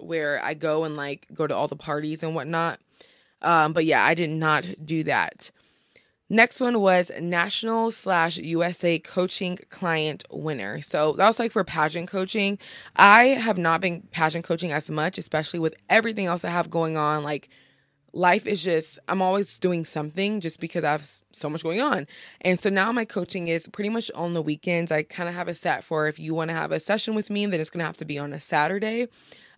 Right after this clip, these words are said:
Um, so I haven't really coached that much this past year. Um, so I did not have a national winning or U S A <laughs> winning coaching client this year. But also that's just because I don't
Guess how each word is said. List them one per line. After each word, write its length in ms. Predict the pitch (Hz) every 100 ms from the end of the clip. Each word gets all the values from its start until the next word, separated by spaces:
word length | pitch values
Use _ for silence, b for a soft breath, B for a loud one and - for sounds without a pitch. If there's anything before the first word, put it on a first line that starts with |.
| -
Um, 480 | 185 175 160 147
so 180 | 180 185
I 80 | 160
haven't 300 | 175 180 175
really 180 | 170 160
coached 360 | - 165 147
that 140 | 160 127
much 260 | 156 151
this 240 | - 156 -
past 460 | - 147 147 -
year. 480 | 180 196 240 240 233 B B B B
Um, 260 | - 175 170
so 180 | - 165
I 200 | - 165
did 160 | 160
not 380 | 147 156 185 214
have 320 | 190 170 156 -
a 60 |
national 720 | 160 151 151 - 160 147 - 156
winning 440 | 156 156 156 151 - _
or 120 | 151
U 260 | 165 165 170
S 260 | 170 - -
A 180 | 143 165
<laughs> 100 | 175
winning 260 | 165 180
coaching 420 | 185 214 196 202 190
client 420 | - 170 160 170
this 220 | 160 -
year. 280 | 156 147 151 B B B _
But 260 | 180 170 117
also 300 | 190 202 185
that's 160 | 170
just 160 | 175 160
because 220 | 170 165
I 140 | - 156
don't 260 | 151 139